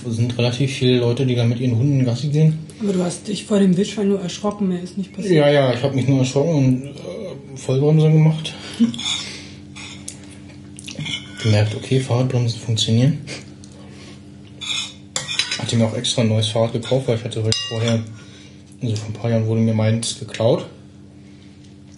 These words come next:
Speaker 1: Und dann hatte ich jeweils nur so ein altes Damenrad. Und das wär für die Strecke, wär das nicht gegangen. Also ich hab mir dann ein neues Mountainbike gekauft.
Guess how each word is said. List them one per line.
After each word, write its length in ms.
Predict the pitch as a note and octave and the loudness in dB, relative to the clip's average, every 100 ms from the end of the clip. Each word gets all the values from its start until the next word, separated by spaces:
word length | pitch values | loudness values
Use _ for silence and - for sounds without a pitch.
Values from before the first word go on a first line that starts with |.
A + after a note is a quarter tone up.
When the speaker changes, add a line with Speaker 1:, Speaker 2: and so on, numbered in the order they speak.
| - - - - - - - | -20 -20 -20 -20 -20 -20 -8
Speaker 1:
Und 180 | C#3 A#2+ | -2 0
dann 140 | A#2 | 2
hatte 160 | A2+ B2 | 0 0
ich 100 | A#2 - - - - - - - - - - - - - - | -4 -10 -16 -20 -20 -20 -10 -6 -6 -8 -10 -6 -6 -8 -4
jeweils 340 | A2+ A2+ G#2+ | 2 2 2
nur 120 | A#2 | -2
so 60 | A2+ | 0
ein 60 | A#2+ | 0
altes 300 | G#2+ G#2+ - | 0 -2 -2
Damenrad. 480 | G#2+ B2+ C#3 C#3 - - - - - - - - - - - | 2 4 4 2 -2 -14 -20 -20 -20 -20 -20 -20 -20 -12 -2
Und 80 | B2 | 2
das 180 | A2+ - | 2 2
wär 120 | A#2+ | 0
für 160 | - A#2+ | 2 0
die 100 | A#2 | 0
Strecke, 580 | - A#2 B2+ B2 A#2 | 0 0 2 2 2
wär 100 | A2 | 2
das 180 | A2 G#2+ | 2 2
nicht 160 | G#2+ - | -2 -2
gegangen. 360 | B2 G#2+ A2 | 0 2 2
Also 200 | G#2+ G2+ - A2 | 2 0 -4 -8
ich 80 | - | -8
hab 100 | - | -4
mir 60 | A2 | 0
dann 120 | G#2+ | 4
ein 40 | |
neues 240 | G#2+ G#2+ G#2+ | 4 2 2
Mountainbike 420 | A2 A#2 B2 A#2+ | 2 2 0 0
gekauft. 420 | - - B2+ - | -2 2 2 0